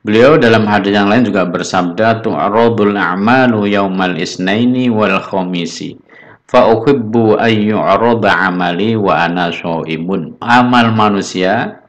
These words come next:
dilaporkan atau disampaikan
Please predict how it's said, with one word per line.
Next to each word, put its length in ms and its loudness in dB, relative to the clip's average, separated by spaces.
dilaporkan 880 0
atau 320 -2
disampaikan 1120 -4